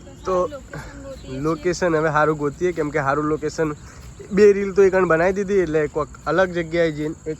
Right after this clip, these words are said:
Speaker 1: અલગ રીલ બનાવીએ. તો થોડું આગળ જઈને પાછું બનાવવાનો વિચાર કરીએ. ને આ બાજુ તો હવે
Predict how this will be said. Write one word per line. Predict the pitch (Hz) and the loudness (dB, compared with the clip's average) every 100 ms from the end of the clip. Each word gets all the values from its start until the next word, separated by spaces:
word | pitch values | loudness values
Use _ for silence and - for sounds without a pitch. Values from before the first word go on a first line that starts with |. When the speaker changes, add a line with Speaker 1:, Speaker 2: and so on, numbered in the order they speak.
| - | -8
Speaker 1:
અલગ | 151 165 151 | -4 -4 -4
રીલ | 131 160 196 - - - | -6 -6 -8 -16 -20 -6
બનાવીએ. | 160 170 147 123 120 | -2 2 2 0 -4
તો | 135 | -6
થોડું | 127 139 143 | -4 -2 0
આગળ | 131 135 147 | 0 -2 -4
જઈને | 143 156 147 | -4 -4 -6
પાછું | 131 131 | -8 -8
બનાવવાનો | 143 139 139 143 | -6 -6 -6 -6
વિચાર | 143 131 135 139 | -8 -10 -10 -10
કરીએ. | 143 160 208 214 - - - - - - - - | -10 -8 -8 -8 -16 -20 -20 -20 -20 -20 -20 -12
ને | 120 | -4
આ | 127 | -4
બાજુ | 123 120 123 | -4 -6 -6
તો | 139 | -4
હવે | 131 | -4